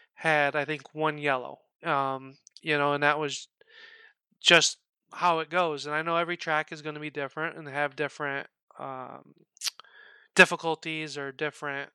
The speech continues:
issues or whatnot. Um, but, you know, that's just, I don't know, I just, I like, I like doing this, and I like putting on the best show and try to be the fairest I can be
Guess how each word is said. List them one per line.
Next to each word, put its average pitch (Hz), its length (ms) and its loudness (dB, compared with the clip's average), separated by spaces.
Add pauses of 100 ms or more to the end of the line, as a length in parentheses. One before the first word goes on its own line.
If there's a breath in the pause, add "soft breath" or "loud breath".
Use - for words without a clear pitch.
(400)
issues 139 560 -4
or 135 80 -10
whatnot. 135 540 -8 (480 soft breath)
Um, 131 580 -6 (240)
but, 160 240 2
you 175 120 -6
know, 143 340 -2 (1040)
that's 160 240 4
just, - 260 -4 (420)
I 156 120 0
don't 143 100 0
know, 135 60 -2
I 143 100 2
just, 143 300 -4 (100)
I 156 60 2
like, 156 340 4 (300)
I 156 80 0
like 160 320 -2
doing 185 260 2
this, 190 380 0
and 151 180 -4
I 143 100 -2
like 147 280 -2
putting 160 260 -4
on 147 400 -2 (160)
the 156 100 -4
best 151 220 2
show 156 240 0
and 147 100 -4
try 151 160 0
to 147 100 0
be 151 120 -2
the 143 140 -6
fairest 147 420 0
I 143 80 -2
can 143 220 -10
be 143 340 -8